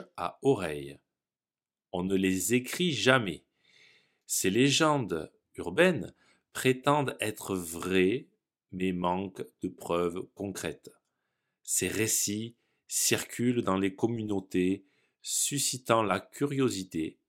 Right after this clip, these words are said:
et parfois la peur. Une des légendes urbaines les plus célèbres concerne l'existence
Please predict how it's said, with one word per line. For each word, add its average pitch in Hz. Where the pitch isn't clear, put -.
et 160
parfois 113
la 78
peur. 82
Une 147
des 90
légendes 101
urbaines 90
les 87
plus 87
célèbres 98
concerne 139
l'existence 117